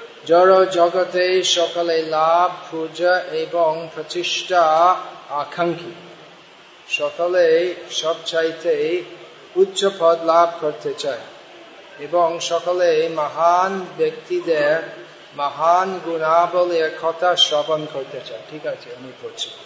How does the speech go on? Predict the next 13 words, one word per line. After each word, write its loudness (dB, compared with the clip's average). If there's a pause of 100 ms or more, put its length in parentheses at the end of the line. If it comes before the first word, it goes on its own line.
(1500)
ধ্রুব -2
মহারাজের 4
কার্যকলাপে 2 (140)
বর্ণনা 0 (540)
পাঠ 4 (160)
করা 6 (120)
দ্বারা 2 (680)
এবং 2
হৃদয়ঙ্গম 2 (100)
করা 0
দ্বারা 6 (920)
মহান 2 (100)
ব্যক্তিদের 0